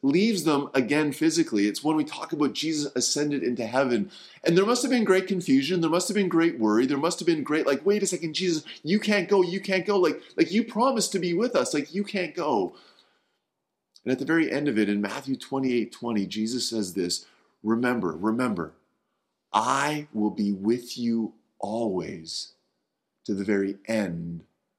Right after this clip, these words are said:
of this age." Well, what is Jesus talking about? Jesus is talking about the gift of his presence being revealed through his Spirit, the, the Holy Spirit, God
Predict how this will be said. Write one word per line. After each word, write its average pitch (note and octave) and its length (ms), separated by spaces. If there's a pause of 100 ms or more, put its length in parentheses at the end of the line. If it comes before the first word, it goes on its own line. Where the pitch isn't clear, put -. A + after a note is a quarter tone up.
(300)
of F#2 80
this F2+ 280
age." D#2 520 (1120)
Well, - 320 (680)
what A#2+ 100
is C3 100
Jesus C3 300
talking - 340
about? E2 300 (720)
Jesus D3+ 340
is - 120
talking B2+ 420
about G#2+ 320 (160)
the G#2+ 100
gift - 540 (240)
of G#2 140
his A2+ 200
presence A2 720 (100)
being A#2 220
revealed G2 840 (240)
through G#2 180
his E2+ 200
Spirit, E2+ 600 (300)
the, F#2+ 180 (340)
the G#2+ 60
Holy B2+ 480
Spirit, E2+ 420 (260)
God G#2+ 460